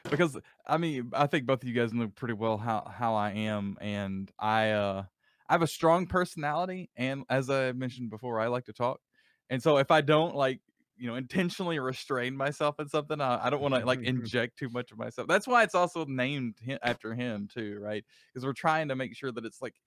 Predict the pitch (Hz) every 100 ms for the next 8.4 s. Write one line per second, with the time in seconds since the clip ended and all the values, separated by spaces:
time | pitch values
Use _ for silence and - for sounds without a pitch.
0 | _ _ 160 - - 262 311 - 208 196
1 | 160 139 - 147 147 139 127 113 98 98
2 | 110 113 117 127 127 131 - 87 85 -
3 | _ _ _ _ _ 123 - 214 226 160
4 | - 156 214 240 - 220 240 170 - 226
5 | 240 208 - _ _ - 190 180 147 156
6 | 139 123 123 113 127 104 101 - 147 143
7 | 127 208 220 170 147 - 143 147 135 120
8 | 107 120 110